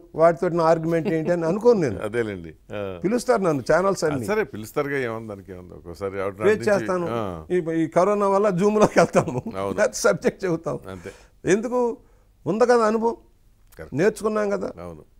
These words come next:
Speaker 1: నే-, నేను ఇందాక చెప్పాను, నారాయణరావు గారు లాంటి స్పీకర్ థ్యాంక్స్ చెప్పుకోవాలి సార్.
Speaker 2: అవునవును.
Speaker 1: ఆ రోజున ఏకపక్షంగా సాగేది నా, రోజు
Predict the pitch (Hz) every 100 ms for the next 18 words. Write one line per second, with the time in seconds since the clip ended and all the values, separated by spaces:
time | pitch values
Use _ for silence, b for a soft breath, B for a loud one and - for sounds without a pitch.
0 | - 127 123 107 127 156 151 208 214 185
1 | 180 156 110 - _ _ _ _ _ _
2 | _ _ 104 107 107 175 220 220 202 196
3 | 190 180 170 - 196 180 170 214 - 185
4 | - 123 - 87 - 98 127 131 113 -
5 | 165 190 240 233 226 214 165 180 226 214
6 | 202 233 247 214 226 214 185 156 139 185
7 | 220 233 240 240